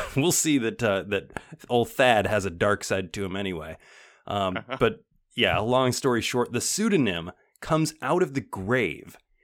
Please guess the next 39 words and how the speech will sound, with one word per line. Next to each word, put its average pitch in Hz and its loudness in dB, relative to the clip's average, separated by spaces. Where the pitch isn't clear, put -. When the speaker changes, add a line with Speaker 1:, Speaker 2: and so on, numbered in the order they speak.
Speaker 1:
and 120 2
starts 143 0
to 139 0
murder 135 2
people 123 -4
associated 113 -2
with 101 -8
the - -2
books 104 0
in 101 -2
order 101 2
to - -6
frame 113 -2
Thad 95 0
Beaumont 92 0
for - -12
these 87 -6
murders, 90 -6
leading 190 0
to 156 2
a 123 4
final 131 0
showdown 127 0
between 120 -4
the 101 -2
two 117 -2
that 107 2
is 113 -4
literally 135 0
about 113 0
writing, 95 0
as 95 0
Stark 117 2
holds 120 -4
people - -6
close 127 -4
to 110 -6
Beaumont 104 -2
hostage 104 -4